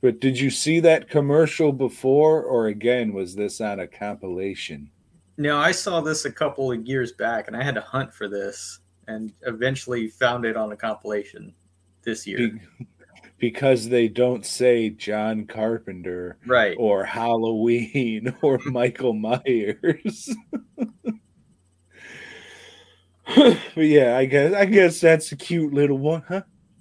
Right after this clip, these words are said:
Speaker 2: Yeah.
Speaker 1: <laughs> Yeah, it is. What are we on? Number four?
Speaker 2: Yes.
Speaker 1: I have the, uh, McDonald's Halloween certificates.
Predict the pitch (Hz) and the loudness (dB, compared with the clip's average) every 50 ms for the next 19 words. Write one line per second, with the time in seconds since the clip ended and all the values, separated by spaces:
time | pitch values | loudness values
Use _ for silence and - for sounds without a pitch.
0 | _ _ - - 233 320 277 - - _ _ _ _ _ _ _ _ _ _ _ | _ _ -16 -14 -12 -10 -10 -12 -12 _ _ _ _ _ _ _ _ _ _ _
1 | _ _ _ - 311 - 349 330 - 415 381 311 240 220 - - - 233 240 254 | _ _ _ -14 -10 -6 -6 -4 0 0 -2 0 -2 -6 -8 -10 -12 -14 -12 -10
2 | 247 220 220 - 131 131 131 - - - - - - - _ _ - - _ _ | -10 -10 -10 -12 -16 -20 -20 -20 -20 -20 -20 -20 -20 -20 _ _ -20 -20 _ _
3 | _ _ _ _ _ 202 196 - _ _ _ _ - - - - - - - - | _ _ _ _ _ -20 -20 -20 _ _ _ _ -20 -20 -20 -20 -20 -20 -20 -20
4 | _ _ _ - 151 160 175 170 156 156 151 143 131 123 117 110 104 98 95 90 | _ _ _ -2 2 4 4 4 4 2 2 2 2 2 2 0 -2 -4 -6 -10
5 | 85 - _ _ _ _ _ _ _ _ _ - 120 131 135 135 131 127 117 - | -14 -20 _ _ _ _ _ _ _ _ _ -10 -6 -4 -4 -2 -2 -4 -4 -6
6 | - - 139 147 156 160 160 165 175 175 160 _ _ _ - 123 117 104 - - | -4 0 2 4 4 4 4 2 0 -4 -8 _ _ _ -6 -2 0 0 -2 -2
7 | - - - - - - _ _ _ _ _ _ _ _ _ _ _ - 127 123 | -6 -16 -16 -18 -20 -20 _ _ _ _ _ _ _ _ _ _ _ -12 -10 -8
8 | 123 127 131 127 127 127 123 120 117 113 120 117 113 107 101 101 95 87 82 _ | -8 -6 -6 -6 -4 -4 -4 -6 -6 -6 -6 -4 -4 -4 -4 -6 -10 -10 -14 _
9 | _ _ _ _ _ _ _ _ _ _ - 127 131 127 - - 113 110 127 131 | _ _ _ _ _ _ _ _ _ _ -8 -6 -6 -6 -6 -8 -10 -6 -4 -2
10 | 131 135 135 135 131 123 120 113 110 110 - - 123 123 123 120 120 117 113 110 | 0 0 -2 -2 -2 -4 -4 -6 -6 -10 -16 -12 -10 -8 -6 -4 -4 -4 -4 -4
11 | 120 127 127 123 117 110 107 - - - 110 104 107 - - 123 110 107 - 104 | -6 -6 -6 -8 -8 -10 -12 -14 -14 -14 -14 -14 -14 -14 -12 -12 -12 -12 -12 -14
12 | 104 104 - 101 92 87 _ - - - - _ | -14 -14 -12 -14 -14 -14 _ -20 -20 -20 -20 _